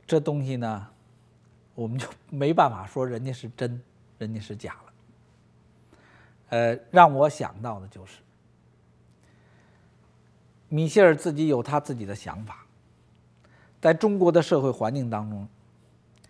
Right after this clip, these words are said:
无论你是藏传佛教也好，还是你张三丰的道也好，他是自己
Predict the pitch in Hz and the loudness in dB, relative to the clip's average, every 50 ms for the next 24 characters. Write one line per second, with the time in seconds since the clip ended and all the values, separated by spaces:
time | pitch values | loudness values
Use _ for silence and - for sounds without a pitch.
0 | _ _ _ _ _ _ _ _ _ _ _ _ _ - 143 170 196 190 160 143 | _ _ _ _ _ _ _ _ _ _ _ _ _ -2 0 2 4 2 2 0
1 | 127 131 160 156 - 165 143 131 127 135 135 127 - 120 123 147 135 107 98 92 | -2 -4 -2 4 4 2 4 4 -4 -4 -4 -4 -4 -6 -2 0 0 -2 -2 -6
2 | - - - - _ _ _ _ _ _ _ _ _ _ _ _ - - - 127 | -16 -20 -20 -20 _ _ _ _ _ _ _ _ _ _ _ _ -18 -8 -2 0
3 | 139 151 - 156 135 123 113 110 107 110 - - 156 156 143 147 151 143 143 143 | 0 0 0 -2 -6 -6 -6 -6 -8 -6 0 0 2 2 2 0 0 0 0 -4
4 | 151 147 139 120 110 - - 156 110 80 95 87 - - - - - _ _ _ | -6 -4 -2 -4 -2 4 4 4 4 2 -10 -16 -20 -20 -20 -20 -20 _ _ _
5 | _ _ _ _ _ _ _ _ _ _ - _ _ _ _ _ _ - - - | _ _ _ _ _ _ _ _ _ _ -20 _ _ _ _ _ _ -14 -10 -4
6 | - 180 175 180 175 - - 165 156 156 156 - - - 180 165 143 131 123 - | 0 2 2 2 2 -2 -4 -4 -4 -4 -6 -10 -12 -6 -4 -2 -2 -2 -4 -10
7 | - - 120 110 110 110 | -14 -10 -8 -8 -8 -8